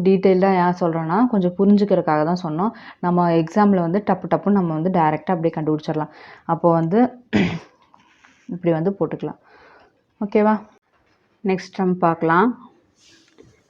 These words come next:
If Sunday two, Tuesday three, Thursday two, what is the value of Monday அப்படின்னு கேட்டிருக்காங்க. இது ஒரு கொஞ்சம் ட்ரிக்கியான சம்மு தான். Sunday two, Tuesday three, அதே தான் தமிழ்ல.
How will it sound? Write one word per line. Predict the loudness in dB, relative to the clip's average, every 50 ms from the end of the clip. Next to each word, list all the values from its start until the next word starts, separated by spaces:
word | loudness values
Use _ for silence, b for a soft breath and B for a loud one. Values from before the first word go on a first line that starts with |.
| _ _ 6
If | 6 6 6 4 -12 -20 _ _ -8 -4
Sunday | -2 0 2 2 2 4 6 8 6 6 4 2 0
two, | 2 4 6 6 4 4 2 -2 -12 _ -2
Tuesday | 2 4 4 4 2 0 2 2 2 2 2
three, | 0 0 2 4 4 4 4 2 0 -4 -10 -2
Thursday | 2 4 4 4 2 0 0 0 2 2 2 0
two, | -2 -2 -2 -2 -4 -12 b b b b b b 4
what | 6 6 6 6 2 0
is | -2 -2 -2 -2
the | -2 0 0
value | 2 2 2 2 2 2 2 2
of | 2 2 2 0
Monday | -2 -2 -2 0 -2 0 0 0 0 0 -2
அப்படின்னு | -4 -2 0 2 0 0 0
கேட்டிருக்காங்க. | -2 -4 -6 -6 -8 -6 -6 -4 -2 -2 0
இது | 0 0
ஒரு | -2 -4 -4
கொஞ்சம் | -6 -4 -4 -4 -2 -4 -6 -6 -6
ட்ரிக்கியான | -8 -8 -8 -4 0 4 4 6 6 4 4 2 0 0
சம்மு | -2 -2 -2 -2
தான். | 0 0 2 0 0 -2 B B B B B B B B B 2
Sunday | 4 4 6 4 4 4 4 4 2 0 0
two, | 0 2 2 2 0 -4 -10 _ -2
Tuesday | 0 0 0 2 2 2 2 2
three, | 2 0 -2 -2 -2 0
அதே | 0 0 2 2 2
தான் | 2 2 0
தமிழ்ல. | 0 -2 -2 -2 -4 -4 -2